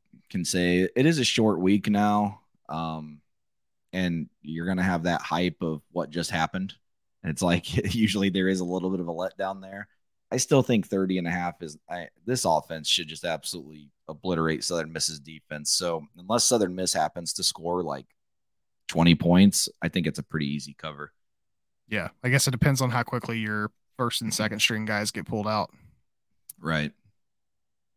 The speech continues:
Speaker 1: Uh, U C Davis is gonna go on the road to Corvallis, number sixteen Oregon State, nine P M game. We do not have a line for that one yet either. Again, that'll be a social pick, but I guarantee there is one guy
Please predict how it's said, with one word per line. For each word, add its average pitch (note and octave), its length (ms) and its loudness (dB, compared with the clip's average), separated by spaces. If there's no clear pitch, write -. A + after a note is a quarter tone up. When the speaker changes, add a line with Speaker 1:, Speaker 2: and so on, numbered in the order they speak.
Speaker 1:
Uh, G2 240 6
U C#3+ 140 10
C D#3+ 220 8
Davis B2+ 420 6
is A#2 80 4
gonna A2+ 180 4
go G2+ 140 4
on A2 140 6
the G2+ 80 6
road G#2+ 260 6
to F#2+ 80 0
Corvallis, G2+ 600 6
number F#2 120 2
sixteen G2 360 2
Oregon F2 280 2
State, F#2+ 420 2
nine F2+ 260 -2
P F#2 160 -4
M F2+ 160 -2
game. F#2+ 340 0
We F#2 80 4
do C3+ 140 4
not C#3+ 80 2
have A#2+ 100 0
a F#2+ 40 0
line F2+ 280 0
for F2 120 -8
that F2 140 2
one F#2 120 -6
yet F2 160 -4
either. F2+ 320 -2
Again, E2 320 -8
that'll D#2+ 120 -8
be D#2+ 120 -8
a D#2 60 -6
social G2 360 -6
pick, G2 360 -4
but F2+ 220 -6
I F2 100 -8
guarantee C3 720 -2
there A2+ 240 0
is F#2+ 300 -10
one A#2+ 320 -10
guy A2 480 0